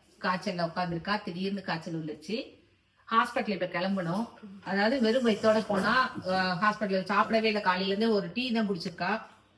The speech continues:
அதனால ஒரு இட்லியை ஊட்டி, வலுக்கட்டாயமா ஒரு இட்லி வேண்டான்னா, வலுக்கட்டாயமா ஒரு இட்லியை ஊட்டி கூட்டிட்டு போவோம்னு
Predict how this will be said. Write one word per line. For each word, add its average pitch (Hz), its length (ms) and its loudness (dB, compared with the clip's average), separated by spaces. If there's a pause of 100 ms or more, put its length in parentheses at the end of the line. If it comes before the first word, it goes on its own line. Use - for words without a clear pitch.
(1200)
அதனால 226 420 4
ஒரு 233 160 4
இட்லியை 196 460 0
ஊட்டி, 175 400 -6 (600)
வலுக்கட்டாயமா 214 640 0
ஒரு 208 140 2
இட்லி 190 220 0
வேண்டான்னா, 196 680 0 (480)
வலுக்கட்டாயமா 208 520 -2
ஒரு 226 160 0
இட்லியை 208 380 -2
ஊட்டி 170 280 -4
கூட்டிட்டு 180 320 -4
போவோம்னு 170 520 -2